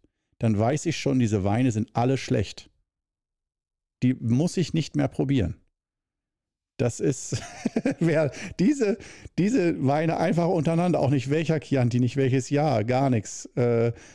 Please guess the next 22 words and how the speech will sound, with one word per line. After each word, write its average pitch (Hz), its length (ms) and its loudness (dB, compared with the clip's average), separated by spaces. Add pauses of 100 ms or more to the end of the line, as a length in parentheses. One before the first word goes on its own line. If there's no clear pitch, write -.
(140)
nicht 139 220 -2
mal 131 200 2
irgendwas. 135 680 0
Nein, 131 200 0
einfach 127 280 0
nur 131 160 2
diese 120 260 0
wirklich, 127 360 -2
okay, 127 520 0
wir 120 120 2
gehen 120 240 0
in 120 100 0
den - 20 0
Großmarkt 113 720 0
und 110 240 0
zack, 113 300 -2
der 110 180 -4
billigste 117 480 -2
Chianti 110 460 0
einmal, 98 340 0
der 98 160 2
billigste 110 600 -2